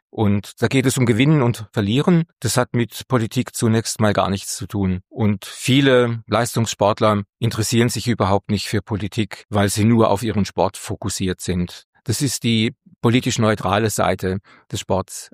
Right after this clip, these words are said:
Aber dann muss Sport natürlich auch organisiert werden, muss verwaltet werden. Und da gibt es dann die Funktionäre, die dafür sorgen müssen, dass, äh, Gelder reinkommen, dass Stadien gebaut werden können.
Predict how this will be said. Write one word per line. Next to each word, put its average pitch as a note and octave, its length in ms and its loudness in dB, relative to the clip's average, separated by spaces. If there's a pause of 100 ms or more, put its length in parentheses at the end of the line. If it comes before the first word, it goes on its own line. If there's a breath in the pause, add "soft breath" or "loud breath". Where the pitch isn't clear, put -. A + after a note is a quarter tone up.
Aber A2 220 2
dann A2+ 280 0
muss A#2+ 280 -2
Sport - 320 0
natürlich A#2+ 500 -2
auch G#2+ 260 -2
organisiert A#2 720 0
werden, G2 280 -2
muss G2+ 340 -4
verwaltet A#2 500 0
werden. G2 280 -4 (360 loud breath)
Und G#2+ 100 2
da G2+ 80 2
gibt B2 200 -2
es A#2+ 120 -2
dann A2+ 140 0
die A2 80 -4
Funktionäre, A2+ 800 2 (180)
die G#2 320 0 (120)
dafür G#2 400 2
sorgen A2+ 420 2
müssen, G#2+ 440 0
dass, - 480 -4
äh, G2+ 200 -4
Gelder A2+ 320 2
reinkommen, G#2 640 0
dass - 400 -6
Stadien G#2 520 0
gebaut G2+ 400 -2
werden G2+ 280 0
können. G2+ 320 2